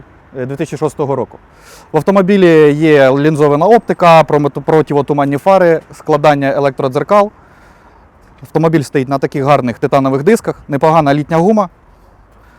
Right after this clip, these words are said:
в автомобіля, безключовий доступ.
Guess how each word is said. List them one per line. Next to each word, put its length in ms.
в 40
автомобіля, 600
безключовий 600
доступ. 360